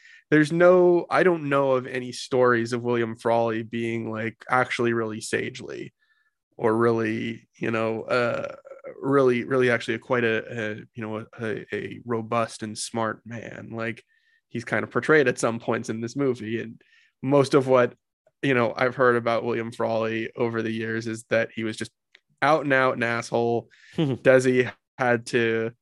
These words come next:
Speaker 1: uh, they, there had to be, I think they, they may talk about this a little bit in the movie, but they, they sort of, like, almost joke about it. But there was, there was actually, like, seriously stuff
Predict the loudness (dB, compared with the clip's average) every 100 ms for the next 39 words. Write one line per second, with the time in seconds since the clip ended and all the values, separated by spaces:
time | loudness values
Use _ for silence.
0 | _ _ _ -2 0 -2 -2 -4 0 0
1 | 0 -2 -2 -4 -2 2 4 4 2 0
2 | 0 0 2 -2 2 0 0 -4 -2 -2
3 | -2 -4 -4 -2 -2 -2 -2 -4 -4 -4
4 | -2 0 0 -2 -6 -8 -12 _ _ _
5 | _ _ -6 -6 -6 0 2 2 2 4
6 | 4 2 -2 -4 -2 -4 -6 _ _ _
7 | 2 4 4 4 2 0 2 4 4 2
8 | -2 -4 -8 -4 2 2 0 -10